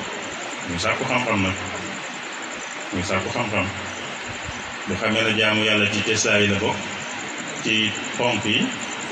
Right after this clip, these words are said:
muy jaamu Yàlla. Bu xamee ne yar ak teggin ci ponk yi la bokk, muy am ab yar ak, ak i teggin. Bu xamee ne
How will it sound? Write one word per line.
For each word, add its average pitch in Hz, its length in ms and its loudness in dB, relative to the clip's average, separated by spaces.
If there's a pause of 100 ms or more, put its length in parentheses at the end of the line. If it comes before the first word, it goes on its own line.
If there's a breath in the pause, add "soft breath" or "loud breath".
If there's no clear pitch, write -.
(280)
muy 87 160 -2
jaamu 104 260 4
Yàlla. 98 300 2 (920)
Bu 98 120 2
xamee 107 300 4
ne 107 80 4
yar 110 140 6
ak 107 140 0
teggin 101 380 4
ci 101 80 0
ponk 104 280 2
yi 101 100 4
la 98 120 4
bokk, 110 200 2 (920)
muy 95 220 2
am 104 160 4 (140)
ab 92 120 0
yar 98 220 4 (220)
ak, 101 140 0 (560)
ak 101 100 -4
i 98 80 2
teggin. 90 360 0 (1400)
Bu 98 160 2
xamee 110 400 4
ne 104 120 4